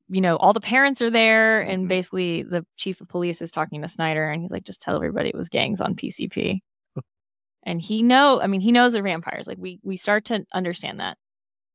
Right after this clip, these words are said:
Speaker 1: And then I just made a note, in season three, Snyder expels Buffy. And Giles confronts him in his office and is like, "Oh, it's either the end of season two or three. I can't remember right now."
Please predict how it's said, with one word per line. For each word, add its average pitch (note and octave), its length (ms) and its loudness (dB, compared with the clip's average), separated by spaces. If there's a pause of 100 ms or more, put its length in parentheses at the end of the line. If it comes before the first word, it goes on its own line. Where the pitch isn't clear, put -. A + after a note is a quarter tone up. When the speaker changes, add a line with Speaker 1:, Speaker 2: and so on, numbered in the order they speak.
(160)
Speaker 1:
And A3 100 0
then A#3+ 80 4
I A3+ 80 4
just G#3+ 160 -4
made G#3 140 0
a F#3 60 0
note, E3+ 280 0 (200)
in F3+ 160 -4
season F3 640 -8 (300)
three, F#3 760 -2
Snyder F#3 420 -2
expels E3+ 680 -2
Buffy. - 500 -4 (460)
And F3+ 160 -4
Giles G#3+ 400 6
confronts F3+ 420 -4
him F3 80 -6
in E3 60 -8
his E3+ 160 -6
office E3 420 -2
and - 100 -8
is F3 120 -10
like, - 340 -6 (1040)
"Oh, B3 140 8
it's A#3+ 160 4
either D4 240 4
the C#4+ 100 2
end G#3+ 160 4
of G#3 80 -2
season F#3+ 320 -2
two F#3 160 -2
or F3 100 0
three. E3 240 -2
I D#3 60 0
can't F3 240 -4
remember D3+ 320 -6
right B2 160 -4
now." D3 160 -8